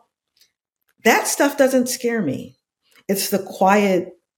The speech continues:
snail in a garden type things that just creep me out and stay with me. You know, it, it, fireworks in my neighborhood,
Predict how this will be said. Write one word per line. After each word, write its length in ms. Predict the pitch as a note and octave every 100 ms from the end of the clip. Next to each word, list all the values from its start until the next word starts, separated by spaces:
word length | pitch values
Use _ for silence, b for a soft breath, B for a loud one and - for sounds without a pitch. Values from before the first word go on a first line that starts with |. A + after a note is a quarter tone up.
| -
snail 540 | - - F#3+ F#3 F#3+
in 100 | F#3
a 60 | D#3
garden 520 | C3+ D3 D#3 D3 D3
type 320 | - B2+ -
things 420 | - A#2+ A#2 -
that 320 | - C3 - - -
just 300 | D#3 - -
creep 280 | - F#3 -
me 180 | D#3+ -
out 320 | C3 C#3 -
and 320 | D3 C3 C#3 C3
stay 340 | - F3 E3
with 220 | D#3+ -
me. 300 | A2+ B2 - b b b -
You 100 | E3
know, 220 | D3+ D3+
it, 200 | D3+ E3
it, 220 | - - - b b b b _ _ _ _ _ -
fireworks 1120 | A3+ A#3 C4 C4+ C4 C4 C4 - - - -
in 140 | G#3 G3+
my 120 | G3+
neighborhood, 680 | G3+ G3+ G3 G#3 G#3 G3+